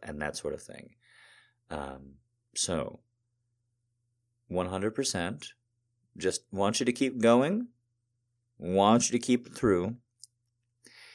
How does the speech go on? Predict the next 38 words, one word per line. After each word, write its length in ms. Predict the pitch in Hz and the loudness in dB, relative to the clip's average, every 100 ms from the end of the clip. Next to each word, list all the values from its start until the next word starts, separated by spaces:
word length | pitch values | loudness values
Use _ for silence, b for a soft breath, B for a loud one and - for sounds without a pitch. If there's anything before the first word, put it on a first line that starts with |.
| b b b _ | b b b _
And 420 | 147 170 170 170 - | 4 6 6 4 2
I 120 | - 151 | 8 10
guess 280 | 190 220 | 12 10
I'm 100 | 214 | 10
gonna 160 | 190 185 | 8 6
do 220 | 151 156 | 8 6
just 240 | 131 139 - | 6 2 6
a 80 | 127 | 6
little, 680 | 120 127 131 123 113 - - _ | 8 10 12 12 10 4 -8 _
just 180 | 123 139 | 0 8
a 60 | 143 | 10
little 840 | 120 113 117 127 135 131 123 101 | 10 6 10 12 12 12 12 6
final 360 | - 117 113 101 | 2 4 6 4
detour 400 | 101 101 101 87 | 2 4 4 4
here 220 | 98 82 | 4 0
before 320 | 85 - 85 | 0 0 0
we 120 | 80 | 2
get 200 | 78 76 - | 0 -2 -4
into 600 | 78 78 - 82 76 - | -12 -10 -8 -6 -6 -8
the 320 | 78 78 71 | -10 -8 -8
requests. 800 | 64 - 131 - - - - - - _ _ _ _ _ _ _ _ _ _ _ _ | -6 2 2 2 -4 -4 -4 -6 -14 _ _ _ _ _ _ _ _ _ _ _ _
Uh, 220 | 92 90 - | -8 -6 -4
so 160 | - | -2
this 180 | 92 113 | 0 0
is 100 | 101 | -2
the 100 | 95 | -4
final 280 | 113 101 95 | -2 0 -2
detour. 340 | 95 92 98 | -4 0 -2
So 140 | 92 92 | 0 -2
if 140 | 85 | -2
you 60 | 95 | 2
guys 240 | 95 90 | 2 2
did 220 | 95 98 | 2 0
wanna 260 | 95 90 85 | 0 -4 -6
do 260 | 82 85 80 | -4 -4 -4
a 100 | 80 | -8
quick 280 | - 127 - | -4 -4 4
quote, 440 | 165 202 - - | 4 4 0 -6